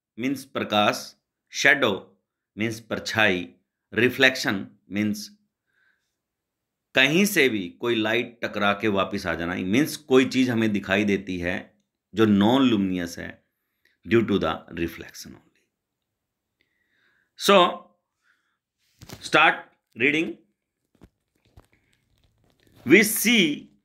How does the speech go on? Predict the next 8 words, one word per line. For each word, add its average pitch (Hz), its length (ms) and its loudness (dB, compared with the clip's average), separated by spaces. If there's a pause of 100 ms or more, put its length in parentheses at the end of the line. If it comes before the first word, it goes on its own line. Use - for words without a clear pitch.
(960)
so 208 120 6
many 202 400 2
objects 139 500 0
around 139 400 0
us 151 260 0 (280)
on 160 220 0
the 135 180 4
way 131 260 2